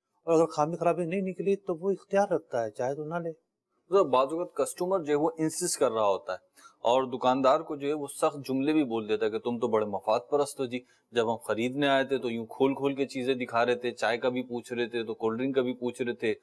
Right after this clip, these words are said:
Speaker 2: اب ہم واپس کرنے آئے تو تم نے تو منہ ہی پھیر لیا اور یوں کر لیا۔ تو اب وہ دکاندار جو ہے اس کو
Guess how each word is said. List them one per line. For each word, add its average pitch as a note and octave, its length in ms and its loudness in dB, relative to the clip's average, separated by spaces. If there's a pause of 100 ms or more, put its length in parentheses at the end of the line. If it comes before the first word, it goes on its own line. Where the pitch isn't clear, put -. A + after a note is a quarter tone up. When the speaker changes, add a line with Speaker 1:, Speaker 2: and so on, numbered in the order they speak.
(260)
Speaker 2:
اب A2+ 200 0
ہم A2+ 120 -4
واپس A2+ 340 2
کرنے C3 280 2
آئے B2 280 4
تو A#2+ 140 -6
تم A#2 160 -6
نے A2+ 120 -6
تو A2 100 -4
منہ A2+ 180 -2
ہی D#3 60 -2
پھیر C3 220 -4
لیا B2+ 300 2
اور A#2+ 120 2
یوں A2+ 180 -6
کر C3 160 0
لیا۔ A#2 260 -2 (320)
تو - 180 0
اب G3+ 200 2
وہ A#3+ 80 2
دکاندار D3+ 640 2
جو F#3 300 2
ہے E3 80 2
اس F3+ 300 0
کو F#3+ 320 6